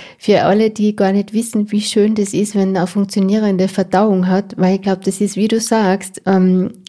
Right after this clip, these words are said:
das ist so normal. Man hat das einfach, das funktioniert halt nicht so optimal oder es, es gehört eh dazu. Man hat halt mal Verstopfung oder Durchfall oder Blähungen. Ähm,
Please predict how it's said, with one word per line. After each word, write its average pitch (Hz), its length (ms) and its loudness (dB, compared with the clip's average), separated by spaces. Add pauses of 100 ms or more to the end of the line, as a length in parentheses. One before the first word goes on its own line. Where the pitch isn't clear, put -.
das - 280 -2
ist 196 180 -2
so 214 100 2
normal. 180 720 2
Man 175 260 -2
hat 190 220 -2
das 190 140 -2
einfach, 175 320 0
das 175 120 -2
funktioniert 180 540 -2
halt 185 160 -2
nicht 180 160 -2
so 180 340 0
optimal 180 540 0
oder 190 160 0
es, 185 220 -6
es - 160 -10
gehört 180 200 -2
eh 180 100 2
dazu. 196 360 0
Man 175 180 0
hat 175 160 -2
halt 190 160 -4
mal 180 320 -2 (260)
Verstopfung 196 640 -2
oder 190 200 2
Durchfall 185 680 -2
oder 185 140 -2
Blähungen. 185 600 0 (720)
Ähm, 165 560 2